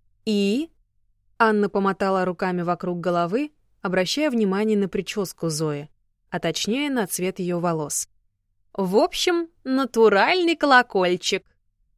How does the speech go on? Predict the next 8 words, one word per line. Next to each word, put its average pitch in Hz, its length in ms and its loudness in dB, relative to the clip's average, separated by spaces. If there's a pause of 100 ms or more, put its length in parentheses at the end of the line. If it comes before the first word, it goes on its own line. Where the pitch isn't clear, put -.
(300)
«Зои, 233 600 4
так 240 300 4 (220)
кто 302 280 8
вы? 156 240 -4 (360)
Водевильная 202 880 4
красотка 233 880 2
или 269 260 2
колокольчик? 180 880 2